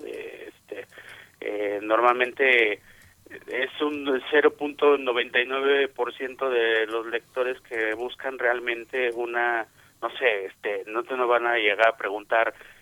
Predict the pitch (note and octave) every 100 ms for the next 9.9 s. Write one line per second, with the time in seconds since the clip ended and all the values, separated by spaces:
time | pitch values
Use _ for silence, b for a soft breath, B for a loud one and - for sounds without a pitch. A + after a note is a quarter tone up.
0 | B - G#2+ A2 - A3 C4 G#3 E3+ F3
1 | F3+ D#3+ C3+ B2+ - C3+ C#3 C#3+ C#3 C3
2 | B2 A#2+ A#2 A2+ B2 - D3 C3+ B2 A#2+
3 | B2+ A#2+ B2 B2 - B2+ B2 A2+ G#2+ -
4 | G2+ G2+ B2 E3 D3+ C3 C#3+ D#3+ D#3 C#3+
5 | D#3 C#3 C3 - C3+ B2 C3+ A#2+ G#2+ G#2+
6 | G#2+ - A2 A#2+ - B B B - F#3
7 | G3 G3 G3+ G3+ F3 F3 F3+ - G3 F3+
8 | D3 C#3+ D3 F#3 D#3 C#3+ - E3+ D#3+ E3
9 | D#3 C3 B2+ B2+ C#3 D3+ D3+ C3+